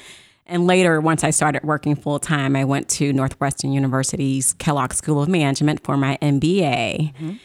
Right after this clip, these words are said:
Speaker 1: And, um, after undergrad, I started working for a three M company and did that for several years, then left three M and went to Ford Motor Company. Worked there for about six years and then came to John Deere, which is where I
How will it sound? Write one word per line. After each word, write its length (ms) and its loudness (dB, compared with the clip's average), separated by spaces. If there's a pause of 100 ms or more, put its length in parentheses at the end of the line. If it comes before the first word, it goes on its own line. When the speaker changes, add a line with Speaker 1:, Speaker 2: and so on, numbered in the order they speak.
(320)
Speaker 1:
And, 580 4
um, 680 4 (360)
after 300 0
undergrad, 800 2
I 80 2
started 360 0
working 340 0
for 300 0
a 40 0
three 220 0
M 160 2
company 720 0
and 140 2
did 160 0
that 220 -2
for 340 0
several 340 0
years, 600 2
then 280 4
left 240 -2
three 180 2
M 140 4
and 80 4
went 180 -2
to 100 -4
Ford 320 -4
Motor 220 0
Company. 540 -2 (640)
Worked 200 -8
there 180 2
for 280 2
about 280 0
six 300 0
years 240 4
and 180 2
then 100 4
came 300 0
to 140 -4
John 380 0
Deere, 240 0
which 180 -4
is 120 -6
where 160 -2
I 120 -4